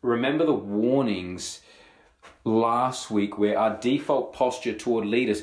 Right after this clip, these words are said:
should not be one of antagonism and rebellion. That shouldn't be our default posture. And likewise,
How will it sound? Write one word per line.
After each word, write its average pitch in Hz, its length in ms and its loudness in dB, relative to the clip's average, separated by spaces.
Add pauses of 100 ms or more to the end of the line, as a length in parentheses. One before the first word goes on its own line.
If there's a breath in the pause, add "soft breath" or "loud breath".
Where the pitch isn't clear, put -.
(120)
should - 440 2
not 156 280 2
be 139 160 0
one 127 280 0
of 113 160 -8
antagonism 117 1300 -2 (380 loud breath)
and 120 280 0
rebellion. 117 720 0
That - 140 -4
shouldn't - 380 -4
be 135 100 0
our 107 320 0
default 120 680 0 (420 loud breath)
posture. 131 480 -2
And 110 220 -2
likewise, 107 720 0